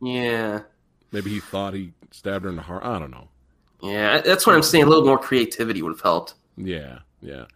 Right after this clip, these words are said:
Speaker 2: And more Nemo kung fu. We need more Nemo throwing down.
Speaker 1: And if you, if you can't figure out a way to kill Dorian in the film naturally, just don't have him die.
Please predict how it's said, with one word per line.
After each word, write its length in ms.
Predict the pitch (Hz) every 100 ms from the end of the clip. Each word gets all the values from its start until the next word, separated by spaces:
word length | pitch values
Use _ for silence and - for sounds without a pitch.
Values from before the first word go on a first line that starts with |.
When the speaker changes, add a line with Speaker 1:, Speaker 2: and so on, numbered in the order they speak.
| _ _ _ _ -
Speaker 2:
And 140 | 110
more 180 | 120 135
Nemo 420 | 127 135 127 120
kung 260 | - 117 104
fu. 380 | 117 92 69 65
We 120 | 92
need 120 | 104 101
more 240 | 104 107
Nemo 540 | 104 107 101 98 95 87
throwing 240 | 98 92
down. 480 | 90 92 87 82 80 -
Speaker 1:
And 120 | 220
if 120 | 226
you, 160 | 226 - -
if 120 | 214
you 80 | 247
can't 220 | 240 302
figure 260 | 302 240 196
out 100 | 180
a 60 | 143
way 260 | 139 165
to 320 | 160 - 127 120
kill 380 | - 175 147 127
Dorian 460 | 143 147 147 135
in 80 | 120
the 80 | 113
film 760 | - 196 196 147 117 107 110 110
naturally, 600 | 143 196 220 - 110 95
just 180 | 214 -
don't 140 | 220
have 140 | 196 175
him 80 |
die. 400 | 165 208 - -